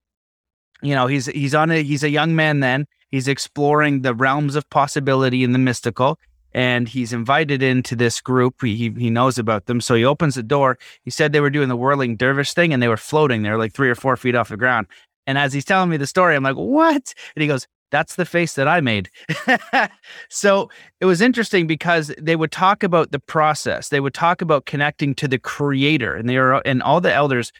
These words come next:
uh, always said creator. And as I'm doing this law summit now, they talk about God and the origin of words. So I think it's been put to me by Mark Patelik that the word God can be,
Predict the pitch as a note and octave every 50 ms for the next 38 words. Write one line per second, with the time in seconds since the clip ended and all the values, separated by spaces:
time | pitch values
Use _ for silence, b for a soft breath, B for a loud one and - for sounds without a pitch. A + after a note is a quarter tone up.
0 | B B B B - A#2 A#2+ A#2+ - - D3+ E3+ E3+ - D#3+ C3+ - - - C#3
1 | B2+ B2 A#2+ - B2+ G#2+ G#2+ F#2+ F2 - - A#2+ A#2+ A#2+ A#2 - - C3 B2+ C3+
2 | C3+ C3 C#3+ D#3 D#3 D3+ C#3 B2+ A2+ B2 A#2+ B2 B2+ C3 C#3 C3+ - C#3+ B2+ G#2
3 | G#2 B2 A#2 A2+ A2 A2+ - C3+ C3+ B2 B2 A#2 A2 G#2 G2+ - A#2 A#2 A#2+ A#2+
4 | A#2 A2 G#2+ G#2 B B B B B - - - - C3+ C#3 C#3 C#3 C3 B2 C#3
5 | B2+ A#2 G#2+ A#2 A#2+ B2 A#2+ A2+ - - B2 A#2 A2 - - A#2 B2 - - D#3
6 | E3 - - B B B B B B _ _ _ _ - C#3 C3 - - - D3
7 | C3+ C3 - E3 D#3 - - C#3 C#3 C3 A#2+ A#2+ A#2+ A#2 B2 B2+ C3+ B2+ _ -
8 | C3 - - C#3 C3 C3 B2 A2+ - - A2 G#2+ - - A2+ G#2+ G#2+ A2 B2+ B2+
9 | B2 A2 G2 F#2+ A#2 A2+ A#2 B2 B2+ C3 C3 B2+ - _ _ _ _ _ _ _
10 | _ _ _ - C3+ B2 A#2 A#2+ A#2 A#2 B1+ G1+